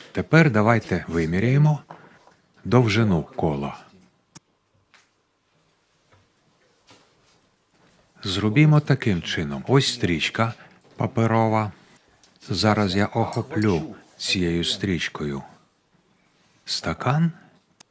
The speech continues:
Ось так. І зроблю, ось так от охоплю, і зроблю тут відмітку на одній та на другій,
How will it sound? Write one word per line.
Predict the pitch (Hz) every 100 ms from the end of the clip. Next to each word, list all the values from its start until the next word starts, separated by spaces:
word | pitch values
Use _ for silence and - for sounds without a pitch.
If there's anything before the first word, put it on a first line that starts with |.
| _ _ _ _ _ _ _ _ _ -
Ось | 98 -
так. | - 104 - - - _ _ - _ - - - -
І | 147
зроблю, | 135 131 131 113 143 160 127 _ - -
ось | 101 -
так | - 90 95
от | -
охоплю, | 101 92 - 98 - 139 151
і | 131
зроблю | 131 139 143 160
тут | 160 135 110
відмітку | 101 85 92 - - 135 127 - -
на | 117
одній | 117 135 127 151
та | 135 101
на | 95 92
другій, | 90 110 120 143 139